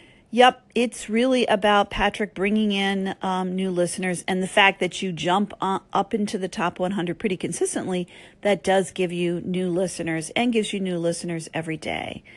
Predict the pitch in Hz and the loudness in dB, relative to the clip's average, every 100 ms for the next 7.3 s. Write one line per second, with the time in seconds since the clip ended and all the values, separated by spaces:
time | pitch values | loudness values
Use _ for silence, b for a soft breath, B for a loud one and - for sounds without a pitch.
0 | B B B - 180 170 165 170 - 175 | B B B -4 0 2 2 2 0 -4
1 | 165 165 - 170 165 160 - - 156 180 | -4 -6 -6 -4 -2 -2 -6 -2 -2 -2
2 | 170 - 170 170 175 170 180 170 175 - | -4 -4 -4 -4 -6 -6 -4 -2 -2 -4
3 | 170 170 170 165 - 156 160 147 - B | -6 -4 -6 -6 -4 -4 -4 -6 -12 B
4 | B B 196 202 202 196 196 185 185 - | B B -4 -2 2 2 2 2 0 -2
5 | 185 175 - 175 - 170 170 156 - 202 | -4 -6 -8 -10 -4 0 0 -2 -6 -6
6 | 247 233 202 - 180 180 185 180 - 143 | -2 0 -2 -2 -2 -2 -2 -4 -4 -4
7 | 139 - | -6 -10